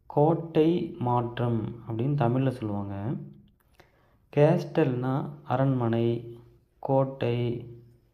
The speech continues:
அப்படின்னு சொல்லலாம். இந்த கோட்டை மாற்றம் அந்த காலத்துல என்ன பண்ணுவாங்கன்னா, ஒரு மன்னனுக்கும் இன்னொரு மன்னனுக்கும் சண்டை நடக்கும்போது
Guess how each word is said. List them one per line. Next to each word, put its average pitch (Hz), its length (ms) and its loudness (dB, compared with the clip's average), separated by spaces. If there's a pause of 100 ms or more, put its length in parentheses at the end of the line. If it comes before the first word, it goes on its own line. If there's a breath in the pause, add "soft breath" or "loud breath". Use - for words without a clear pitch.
(600)
அப்படின்னு 120 220 -2
சொல்லலாம். 113 640 -4 (1120)
இந்த 147 180 0
கோட்டை 196 400 4
மாற்றம் 165 720 2
அந்த 160 320 2
காலத்துல 156 720 2
என்ன 135 200 0
பண்ணுவாங்கன்னா, 123 800 -2 (1080)
ஒரு 143 340 6
மன்னனுக்கும் 139 720 2
இன்னொரு 135 320 0
மன்னனுக்கும் 127 720 -4 (100)
சண்டை 120 320 -6
நடக்கும்போது 110 800 -4